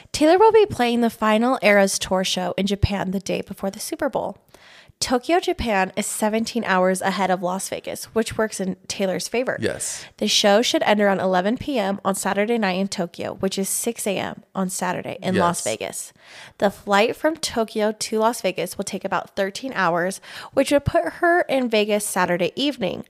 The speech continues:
Speaker 1: This means she can arrive in Vegas the night before the Super Bowl and possibly be there to cheer on the Chiefs. And we all know she's gonna be
Speaker 2: Oh,
Speaker 1: there.
Speaker 2: there's no way.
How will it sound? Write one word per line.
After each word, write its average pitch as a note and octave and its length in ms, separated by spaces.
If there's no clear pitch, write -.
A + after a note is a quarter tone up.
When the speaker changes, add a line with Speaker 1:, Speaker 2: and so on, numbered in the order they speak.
Speaker 1:
This - 260
means A3 300
she G#3+ 160
can G#3 120
arrive G3 520
in C4+ 160
Vegas G#3 340
the G3+ 120
night F3+ 160
before A3+ 260
the C#4 100
Super F#3 260
Bowl F3 300
and F#3+ 160
possibly F#3 560
be E3+ 160
there D3 220
to F#3+ 100
cheer E3 220
on D#3 100
the E3+ 60
Chiefs. - 480
And B3+ 140
we B3+ 80
all B3 120
know A3 120
she's G#3 180
gonna F3+ 160
be D#3 60
Speaker 2:
Oh, E3 80
Speaker 1:
there. - 160
Speaker 2:
there's F3+ 320
no D#3+ 320
way. D#3 200